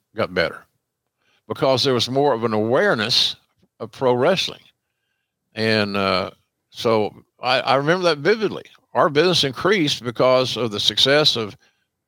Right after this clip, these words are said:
the genre, meaning W W E or W W F at the time. So, uh, I, I, uh,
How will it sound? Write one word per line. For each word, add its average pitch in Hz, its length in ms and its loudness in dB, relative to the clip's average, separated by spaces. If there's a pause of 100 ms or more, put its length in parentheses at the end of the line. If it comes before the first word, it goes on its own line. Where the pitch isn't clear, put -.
(280)
the 110 100 -2
genre, 135 600 2 (840)
meaning 143 500 -2 (400)
W 135 240 2
W 120 340 2
E 135 280 2
or 95 40 -8
W 127 340 2
W 123 240 4
F 160 220 2
at 92 60 -12
the - 80 -20
time. 82 340 -8 (1120)
So, 117 340 0
uh, 127 540 0
I, 123 60 -2
I, 131 260 2
uh, 107 260 0